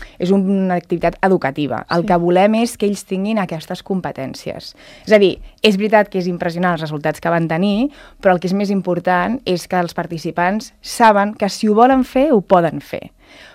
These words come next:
Speaker 1: Però l'objectiu no és que deixin l'escola i muntin la startup, que sí, poden continuar. Però l'objectiu és més aviat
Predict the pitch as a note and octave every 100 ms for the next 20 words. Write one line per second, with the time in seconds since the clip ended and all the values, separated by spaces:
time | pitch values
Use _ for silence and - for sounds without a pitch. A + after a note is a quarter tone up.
0 | _ - G#3+ G#3 F#3+ - G#3 G#3+ F3+ G3+
1 | - A#3+ B3 G#3+ A3 G3+ - F#3 F#3+ F#3
2 | F#3 F3+ F3+ F3 F3 F3+ - G3 F#3 F3
3 | E3+ E3+ F#3 F#3 F#3+ G3 G3 G#3 F#3+ F3
4 | F3 - D#3 D3 C#3 - E3+ - D3+ -
5 | - - G3 G3+ G#3 G3 F3 F3 F#3 -
6 | - - - G#3+ G#3+ F3+ F#3 G#3 G#3+ A3
7 | G#3+ G#3 G3 A3+ A3 C4+